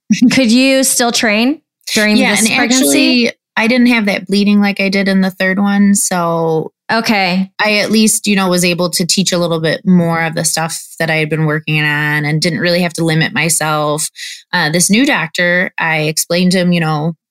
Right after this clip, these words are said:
Speaker 1: what Ariel was and, you know, what I did. And I thought we were on the same page. <laughs> He kind of, you know, asked me to not go too high in the air, you know, but still let me teach my classes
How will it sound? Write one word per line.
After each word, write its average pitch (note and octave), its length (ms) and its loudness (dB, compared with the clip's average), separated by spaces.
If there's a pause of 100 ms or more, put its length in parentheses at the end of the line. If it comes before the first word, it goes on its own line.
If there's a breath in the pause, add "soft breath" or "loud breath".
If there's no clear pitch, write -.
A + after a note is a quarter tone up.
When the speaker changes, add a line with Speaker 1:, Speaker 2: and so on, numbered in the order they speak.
(120)
Speaker 1:
what - 220 -2
Ariel D#3+ 340 -2
was B3 480 0
and, E3 300 -2
you F#3+ 100 -2
know, E3 140 0
what D#3 160 -4
I E3 100 -2
did. A#3 420 -2
And F3 120 0
I D#3+ 100 0
thought A#3 240 -4
we G3+ 80 -2
were G3 60 0
on F3 100 -2
the F3 60 0
same D#3 260 -2
page. D#3 380 -6 (500 loud breath)
<laughs> - 0 - (1120 loud breath)
He A#3 120 2
kind G#3 260 2
of, F3 200 0 (440 loud breath)
you A#3+ 100 4
know, G3+ 120 0
asked F#3 320 -2
me F#3+ 220 2
to D#3+ 580 -2
not F3+ 220 0
go E3 120 0
too E3 220 -2
high D3 180 -2
in B2 140 -2
the D#3 180 2
air, G3 720 0 (280)
you G3+ 100 2
know, D#3+ 160 0
but D3+ 200 -4 (320)
still F#3 280 -2
let D#3+ 180 -4
me D3+ 300 -2
teach - 280 -8
my - 120 -6
classes - 800 -6